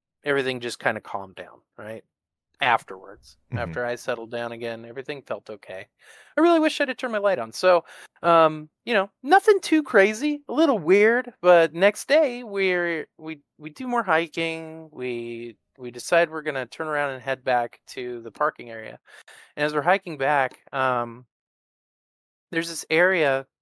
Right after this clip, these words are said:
Speaker 1: you've probably seen something like this, but in most national forests, or in most forests, period, anymore, sometimes they'll have this, like, alley where they're, they've got power cable poles going through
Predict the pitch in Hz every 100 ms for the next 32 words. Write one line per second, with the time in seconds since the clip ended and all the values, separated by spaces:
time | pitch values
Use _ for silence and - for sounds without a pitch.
0 | _ _ _ _ _ _ _ _ _ _
1 | _ _ - 285 - 175 131 120 - 113
2 | - 113 107 117 107 107 101 113 143 -
3 | 135 127 180 190 208 214 - - - -
4 | 160 151 - 156 135 - 131 139 143 -
5 | 147 139 135 147 - - 131 123 117 -
6 | - - 123 127 117 110 110 110 110 113
7 | - - - 160 156 165 151 139 135 135
8 | 131 123 117 117 107 117 113 123 131 131
9 | 127 117 113 113 110 107 104 _ - 117
10 | 117 110 104 _ - 117 117 113 131 123
11 | 120 - 123 123 120 127 127 127 - 135